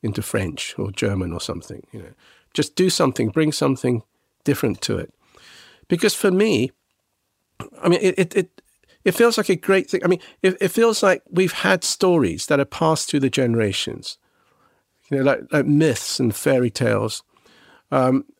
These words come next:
even like what we call genre in books and in cinema. I mean, it, it's, it's really, we're talking about, you know, a certain kind of story that just gets told in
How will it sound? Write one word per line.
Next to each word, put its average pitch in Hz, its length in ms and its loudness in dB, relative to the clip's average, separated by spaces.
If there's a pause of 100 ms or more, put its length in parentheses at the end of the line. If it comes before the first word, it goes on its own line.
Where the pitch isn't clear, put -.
(440)
even 196 480 2
like 165 280 0
what 156 200 -2
we 156 100 2
call 151 280 2
genre 139 600 0 (840)
in 123 120 0
books 120 360 -2
and 110 100 -2
in 101 80 -2
cinema. 98 580 -4 (140)
I 151 40 -2
mean, 151 180 2
it, 165 220 -4
it's, - 240 -4
it's 175 240 -6
really, 196 440 0 (540)
we're 160 80 0
talking 196 400 0
about, 139 400 2 (440)
you 160 100 0
know, 135 140 2
a 127 80 -6
certain 156 320 0
kind 143 280 0
of 123 60 0
story 139 400 0
that 101 220 -4
just - 220 -6
gets - 200 -4
told 117 360 -2
in 104 220 -2